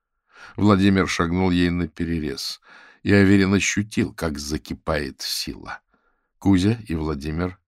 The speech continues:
готовились принять бой. Зрачки Дианы расширились настолько, что почти полностью поглотили радужку.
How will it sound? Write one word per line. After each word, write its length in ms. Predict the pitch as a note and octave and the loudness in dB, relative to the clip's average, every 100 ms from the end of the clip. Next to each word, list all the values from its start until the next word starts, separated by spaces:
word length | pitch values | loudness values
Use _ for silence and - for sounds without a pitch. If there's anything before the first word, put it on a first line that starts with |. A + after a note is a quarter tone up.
| - | -6
готовились 760 | E2+ E2 C#2+ C#2+ D2+ D2+ - | -6 -4 -8 -8 -8 -8 -10
принять 500 | - F2 D2+ A1+ - | -4 -4 -4 -10 -14
бой. 400 | D2+ C2 - - _ _ _ _ _ _ _ _ - | -14 -14 -18 -20 _ _ _ _ _ _ _ _ -2
Зрачки 460 | F2 G2 - F2+ | 2 2 0 -2
Дианы 380 | D#2+ F2 F2 F2 | 0 2 2 2
расширились 760 | E2 D#2+ - F2+ D2 A1 - | -2 -2 -2 -2 -2 -8 -10
настолько, 500 | D#2+ D#2+ - F2+ E2+ | -8 -6 -4 -6 -4
что 220 | F2+ - E2+ | -8 -8 -8
почти 360 | D#2 - - | -8 -8 -6
полностью 760 | E2 - F#2+ D#2+ C#2+ - - D2 | -8 -2 0 0 -4 -8 -8 -10
поглотили 720 | - D#2 D#2+ D#2 - D#2+ D#2 | -8 -6 -4 -6 -6 -8 -6
радужку. 720 | E2 E2+ - - - - - | -6 -8 -10 -16 -20 -20 -20